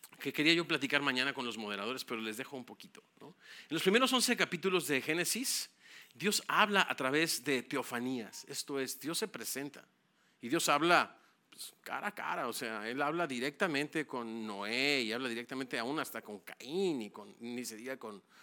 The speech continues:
con, con Adán, ¿no? Eh, a partir, eh, eh, de, del capítulo once y con Abraham e Isaac, ya es a través de, de, de, de,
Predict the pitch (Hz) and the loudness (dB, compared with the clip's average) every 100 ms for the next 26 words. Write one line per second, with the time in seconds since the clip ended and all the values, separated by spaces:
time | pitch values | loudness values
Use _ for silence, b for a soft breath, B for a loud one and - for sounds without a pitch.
0 | B B _ - 107 95 - 117 110 - | B B _ -16 -14 -16 -14 -10 -10 -8
1 | 113 113 156 175 110 143 190 b b b | -8 -4 -4 -4 -6 -12 -14 b b b
2 | b _ 143 127 - - - 147 - 254 | b _ -6 -6 -6 -8 -6 -6 -2 -4
3 | - 151 156 139 131 120 - 135 127 120 | -2 -2 0 -2 -6 -14 -6 -4 -2 -4
4 | 110 _ _ 147 139 143 127 143 170 208 | -6 _ _ -6 -2 -2 -2 -4 -2 -2
5 | 175 175 196 - 151 131 123 113 139 160 | 0 2 0 0 -2 -2 -4 -2 0 2
6 | 170 165 139 117 - 147 151 - B B | 2 0 -2 -2 0 0 -2 -6 B B
7 | _ 190 262 254 254 226 - 165 160 127 | _ -4 0 0 0 -2 0 2 2 0
8 | 135 131 131 123 101 127 123 113 110 123 | -4 0 0 0 -4 -6 -4 -6 -8 -6
9 | 117 110 104 | -4 -6 -10